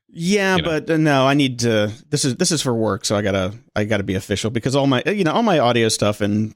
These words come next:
Speaker 1: all the, the stuff that I make money off of is, uh, is all
Speaker 2: Yep.
Speaker 1: paid for. So
Speaker 2: Yep. No,
Speaker 1: I'm,
Speaker 2: I agree.
Speaker 1: I'm not
Speaker 2: Yep.
Speaker 1: twenty anymore, so I can't
Speaker 2: Pro
Speaker 1: get
Speaker 2: Tools is, Pro Tools is a kick in the nuts these days.
Speaker 1: Yeah,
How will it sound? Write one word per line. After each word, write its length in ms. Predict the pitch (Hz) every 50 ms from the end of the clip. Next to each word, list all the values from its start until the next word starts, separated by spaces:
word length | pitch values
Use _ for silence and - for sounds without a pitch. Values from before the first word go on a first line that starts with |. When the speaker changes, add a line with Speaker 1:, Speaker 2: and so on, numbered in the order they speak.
| _ _
Speaker 1:
all 120 | 139 160
the, 120 | 156 156 - -
the 140 | 160 147 139
stuff 220 | - - 180 -
that 100 | - 147
I 60 | 135
make 200 | 127 127 120 110
money 300 | - 110 110 107 104 101
off 200 | 101 101 98 -
of 220 | - 95 92 95 107
is, 320 | 90 90 92 92 117 104 104
uh, 260 | 98 92 87 92 98 - _ _ _ _ _ _ _
is 120 | - 127 120
all 120 | 117 101
Speaker 2:
Yep. 100 | 117 98
Speaker 1:
paid 180 | 107 107 95 95
for. 340 | - 87 95 98 101 101 - - _ _ _ _ _ _ _
So 220 | - - - 160 156
Speaker 2:
Yep. 100 | 110 107 98 - - -
No, 60 | - 202
Speaker 1:
I'm, 100 | 254 - - _
Speaker 2:
I 100 | 104 117
agree. 240 | 156 175 - 214 214 - _ -
Speaker 1:
I'm 100 | 135 151
not 160 | 165 151 -
Speaker 2:
Yep. 80 | 135 131
Speaker 1:
twenty 200 | 127 127 120 113 110
anymore, 460 | 110 110 110 107 107 110 113 117 117 - _ _
so 140 | _ -
I 40 | -
can't 180 | - - - 135
Speaker 2:
Pro 80 | 139
Speaker 1:
get 60 | 143 -
Speaker 2:
Tools 240 | 165 160 147 - 143
is, 200 | 127 107 95 - - _ _ _ _ _ _ _ _ _ _ _
Pro 140 | _ - 175
Tools 200 | 202 - 247 220
is 80 | 196 180
a 60 | 160
kick 200 | - - 160 -
in 80 | 156 147
the 60 | 135
nuts 280 | 131 131 110 - - -
these 180 | - 90 80 -
days. 260 | - 80 - - - - _ _ _ _ _ _ _ _ _ -
Speaker 1:
Yeah, 400 | 135 143 147 143 143 139 127